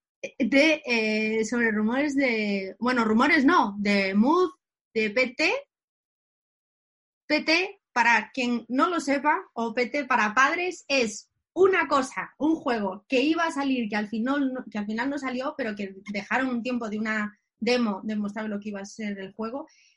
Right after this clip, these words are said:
que te haces caca de paloma. La caca de paloma es cuando te haces pis y caca a la vez. <laughs> Pues eso, pues eso era el juego.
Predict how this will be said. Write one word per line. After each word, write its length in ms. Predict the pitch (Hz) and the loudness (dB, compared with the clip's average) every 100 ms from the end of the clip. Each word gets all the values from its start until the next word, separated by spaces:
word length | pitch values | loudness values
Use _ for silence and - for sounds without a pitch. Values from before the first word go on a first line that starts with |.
| _ _ | _ _
que 720 | 254 220 214 202 190 190 - _ | -2 0 0 0 -2 -6 -10 _
te 100 | 240 | 0
haces 300 | 233 262 214 | 0 0 -4
caca 240 | 240 233 226 | -4 -2 -4
de 80 | |
paloma. 420 | 202 190 185 175 - _ | -4 -6 -6 -10 -16 _
La 120 | 196 | -8
caca 200 | 233 277 | -6 -4
de 80 | 294 | -4
paloma 300 | 285 294 302 | -4 -4 -6
es 80 | 277 | -6
cuando 200 | 269 226 | -6 -6
te 100 | 247 | -8
haces 180 | 247 - | -10 -12
pis 160 | 262 | -12
y 80 | 254 | -8
caca 220 | 240 226 | -6 -6
a 40 | 233 | -6
la 100 | 269 | -8
vez. 120 | 349 _ _ | -10 _ _
<laughs> 720 | - - 262 269 - 285 - 269 - - _ _ | -6 -6 -8 -10 -14 -16 -16 -18 -20 -20 _ _
Pues 280 | 247 - 262 | -4 -2 0
eso, 300 | 277 - 320 294 - - - | 0 0 -4 -4 -8 -18 0
pues 220 | 269 269 | 2 4
eso 320 | 294 311 320 | 2 2 2
era 200 | 277 269 247 | 2 0 -2
el 80 | 208 | -4
juego. 480 | 233 240 208 208 | -4 -4 -2 -4